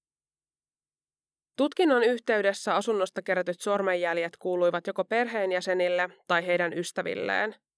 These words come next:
Yhtään niin sanottua ylimääräistä sormenjälkeä ei rikospaikalta löytynyt. Olisiko tekijä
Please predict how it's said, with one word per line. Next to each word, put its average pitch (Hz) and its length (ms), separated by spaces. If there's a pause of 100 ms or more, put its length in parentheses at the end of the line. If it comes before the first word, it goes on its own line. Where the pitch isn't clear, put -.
(160)
Yhtään 240 420
niin 220 160
sanottua 196 440
ylimääräistä 180 680
sormenjälkeä 170 920 (120)
ei 175 180
rikospaikalta 170 720
löytynyt. 170 580 (1200)
Olisiko 202 500 (180)
tekijä 254 360